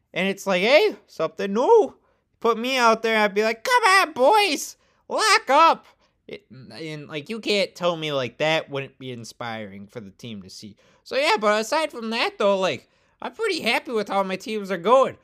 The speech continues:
So normally I come on here and I complain about my sports teams. I really don't have to do that this week. This is pleasant.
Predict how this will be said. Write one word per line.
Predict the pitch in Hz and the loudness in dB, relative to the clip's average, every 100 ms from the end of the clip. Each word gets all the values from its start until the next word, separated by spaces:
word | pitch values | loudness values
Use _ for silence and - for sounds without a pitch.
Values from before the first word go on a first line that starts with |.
| _ - | _ -10
So | 170 175 | -4 -2
normally | 226 269 277 | 0 0 0
I | 226 | 0
come | 208 220 208 | 0 -2 0
on | 214 214 | 0 0
here | 196 | -2
and | 185 | -2
I | 185 | -4
complain | 190 - 214 208 | -6 -4 -2 0
about | 214 160 | 0 -2
my | 156 | -8
sports | - 240 285 285 | -6 -2 -2 -4
teams. | 185 170 - _ - | -10 -10 -14 _ -10
I | 247 | -4
really | - 233 | 2 2
don't | 202 208 | 2 0
have | 214 | -2
to | 208 | -6
do | 208 330 | -6 -4
that | 339 220 190 | 0 -2 -2
this | 165 - | -8 -8
week. | 151 123 | -10 -10
This | 185 - 247 | -12 -10 -10
is | 190 | -12
pleasant. | - 359 294 175 | -4 -4 -2 -4